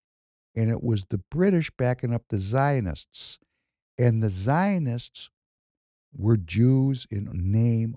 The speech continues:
only. They were actually Marxists. They were anti-Jews. They were born in Jewish families. Their fathers probably pay, prayed three times a day,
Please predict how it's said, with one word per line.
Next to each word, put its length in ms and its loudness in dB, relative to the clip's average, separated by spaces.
only. 640 -2
They 80 -6
were 240 -2
actually 560 -2
Marxists. 960 -2
They 120 2
were 200 0
anti-Jews. 1120 -2
They 80 0
were 180 4
born 360 2
in 140 0
Jewish 360 -2
families. 540 -2
Their 120 2
fathers 460 0
probably 400 0
pay, 260 -2
prayed 440 2
three 240 -2
times 340 0
a 60 -2
day, 320 0